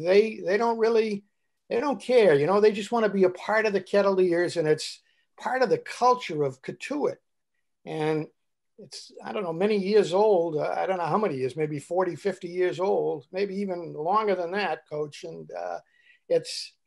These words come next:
it's just something to behold. It really is, guys. I mean, you'll see when you get there, the feeling of camaraderie, togetherness, uh, pride of being a Cotuit Kettleer.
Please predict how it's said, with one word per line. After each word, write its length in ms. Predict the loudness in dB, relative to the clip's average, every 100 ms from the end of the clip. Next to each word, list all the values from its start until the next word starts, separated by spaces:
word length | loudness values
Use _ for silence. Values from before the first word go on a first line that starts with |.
| _ _ _ _
it's 140 | -16 -4
just 300 | -2 -2 -2
something 340 | -2 -2 -2
to 80 | -2
behold. 460 | -2 0 0 0 -2
It 80 |
really 340 | -2 -2 0 2
is, 180 | 0 0
guys. 400 | -2 -2 -4 -6
I 40 |
mean, 180 | -6 -2
you'll 160 | -2
see 360 | -2 0 2 2
when 160 | -2 -6
you 80 |
get 300 | 0 0 0
there, 360 | -4 -6 -6 -10 _ _ _ _
the 80 | -20
feeling 480 | -8 -2 0 0 -2
of 140 | -6
camaraderie, 920 | -6 -4 -2 -2 -2 -2 0 0 0
togetherness, 960 | -6 -8 -2 0 0 -2 -4 -4 -8 _ _ _ -10
uh, 560 | -6 -6 -6 -8 -10 -14
pride 640 | -6 0 2 2 2 0 0
of 180 | -4
being 320 | -4 -4 -2 -4
a 40 |
Cotuit 520 | -6 -12 -6 -6 -4
Kettleer. 600 | -4 -2 0 -2 -2 -8